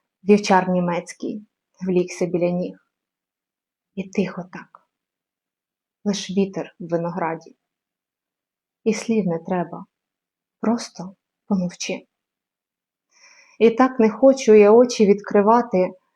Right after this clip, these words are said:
бо ж розумію, це лиш тільки сон.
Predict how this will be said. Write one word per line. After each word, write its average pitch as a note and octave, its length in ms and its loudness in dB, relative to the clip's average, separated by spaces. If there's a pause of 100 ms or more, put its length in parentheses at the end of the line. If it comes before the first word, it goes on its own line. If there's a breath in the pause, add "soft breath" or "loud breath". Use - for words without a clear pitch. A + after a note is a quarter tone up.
(200)
бо A3 140 -10
ж A3 160 -8
розумію, G#3+ 760 2 (420)
це G3+ 220 -4
лиш F#3+ 200 -6
тільки A3 360 -6
сон. F3 380 -14